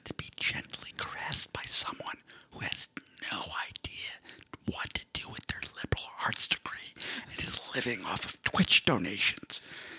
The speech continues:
Gently fall asleep as the sound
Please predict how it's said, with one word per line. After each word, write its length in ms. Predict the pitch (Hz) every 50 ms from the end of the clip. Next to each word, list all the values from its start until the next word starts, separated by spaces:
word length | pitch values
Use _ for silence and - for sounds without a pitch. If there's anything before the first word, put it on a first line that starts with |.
| - - - - -
Gently 520 | - - - - 151 147 - - - - -
fall 420 | - - - - - - - -
asleep 580 | - - - - - - - - - - - - - - - - - - - - -
as 160 | - - - -
the 80 | -
sound 520 | - - - - 147 127 - - - -